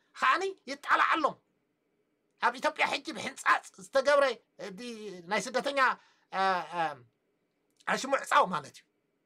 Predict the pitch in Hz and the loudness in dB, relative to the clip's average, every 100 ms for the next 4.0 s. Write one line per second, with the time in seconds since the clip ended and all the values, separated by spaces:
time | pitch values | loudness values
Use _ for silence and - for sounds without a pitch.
0 | _ _ _ 359 359 427 - 359 - 339 | _ _ _ -4 0 2 4 2 2 -2
1 | 294 208 - _ 269 269 330 - - 294 | -2 -10 -14 _ 2 4 4 2 -2 -2
2 | - 294 - _ _ _ _ _ _ _ | 2 2 2 _ _ _ _ _ _ _
3 | _ _ _ 233 269 311 - 269 - | _ _ _ 0 2 0 0 -2 0